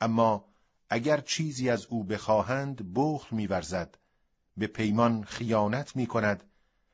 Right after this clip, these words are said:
و پیوند خویشاوندی را قطع می‌نماید. پیش از آغاز نبرد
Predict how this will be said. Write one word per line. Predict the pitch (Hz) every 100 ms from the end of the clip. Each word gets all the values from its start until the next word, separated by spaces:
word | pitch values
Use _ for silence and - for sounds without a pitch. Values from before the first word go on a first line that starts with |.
| -
و | -
پیوند | 127 120 156 165 151
خویشاوندی | - 127 117 127 113 110 107 135
را | 131 123 107 - _ _ _ -
قطع | 135 147 139 120
می‌نماید. | 107 98 90 85 82 78 - _ _ _ _ _ _ _ _
پیش | 117 117
از | 120 113
آغاز | 117 104 131 120
نبرد | 120 113 104 123 123 117 110